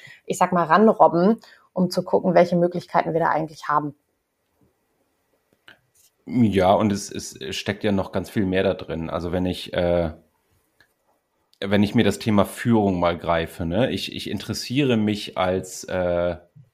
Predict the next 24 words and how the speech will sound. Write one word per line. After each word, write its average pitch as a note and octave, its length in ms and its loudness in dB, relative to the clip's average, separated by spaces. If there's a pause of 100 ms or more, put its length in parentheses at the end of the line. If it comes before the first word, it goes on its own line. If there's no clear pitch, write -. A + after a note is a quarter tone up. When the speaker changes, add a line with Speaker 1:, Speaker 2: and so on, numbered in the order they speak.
(340)
Speaker 2:
Arbeits- G2+ 320 0
und G#2 120 -2
Organisationspsychologe G2 1200 -2
durchaus A2+ 720 0
dafür, G#2+ 760 2
was F#2+ 340 -2
passiert, G#2 760 -4
äh, F#2 280 -4
zwischen B2+ 360 0
den F#2+ 140 0
Menschen. F2 640 -4 (560)
Also F2 280 -4
wie G#2 120 0
ist G#2+ 180 -2
das G#2 140 0
Erleben G#2+ 460 2
und G#2 160 -2
Verhalten G#2 480 2
in F#2+ 180 -6
Gruppen? F#2 380 0
Man E2+ 200 -6
könnte G2+ 260 -4
sagen, F#2+ 500 -2
äh, F2+ 400 -2